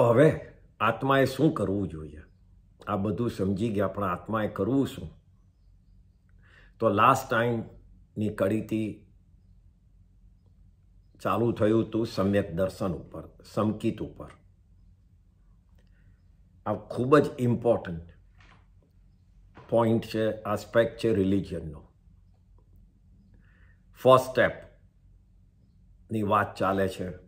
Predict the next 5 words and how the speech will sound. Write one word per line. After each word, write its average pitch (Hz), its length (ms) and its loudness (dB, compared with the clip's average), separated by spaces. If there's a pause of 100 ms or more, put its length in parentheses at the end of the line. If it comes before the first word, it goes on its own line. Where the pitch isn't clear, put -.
(2750)
લાસ્ટ 139 320 8
ટાઇમ 139 260 4 (1600)
આપણે 113 280 6 (100)
જોયું 113 320 4 (2500)
જૈન 120 320 4